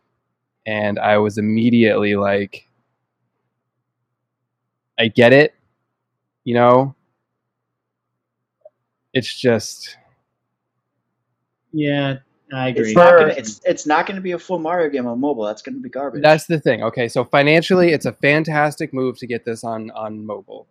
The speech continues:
Speaker 1: Uh, it's going to encourage people not only to recognize who Mario is, especially in a generation where, uh, you know, mobile-dominated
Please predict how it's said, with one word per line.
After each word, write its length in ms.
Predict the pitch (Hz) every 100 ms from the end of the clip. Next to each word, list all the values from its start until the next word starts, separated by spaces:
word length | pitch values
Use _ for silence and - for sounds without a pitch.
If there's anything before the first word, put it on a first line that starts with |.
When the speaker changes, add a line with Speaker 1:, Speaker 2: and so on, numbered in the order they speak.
| 117
Speaker 1:
Uh, 140 | 104
it's 200 | 107 107
going 280 | - 113 110
to 200 | 107 120
encourage 400 | 107 - 127 120 -
people 480 | 123 127 120 117 - _ _ _
not 200 | 127 147
only 260 | 156 151 139
to 260 | - 135
recognize 560 | 120 127 127 135 127 120
who 160 | 127 131
Mario 500 | 127 120 123 117 110
is, 540 | 113 139 220 233 - _ _ _ _ _ _ _ _ _ _
especially 520 | 135 - 131 123 135 131
in 60 |
a 60 | 120
generation 540 | 123 127 123 120 143
where, 300 | 127 117 110 _ _ _ _ _ _ _
uh, 280 | 110 - 101 - _ _
you 100 | 143
know, 120 | 120
mobile-dominated 1160 | 117 127 127 127 120 120 120 120 120 120 117 110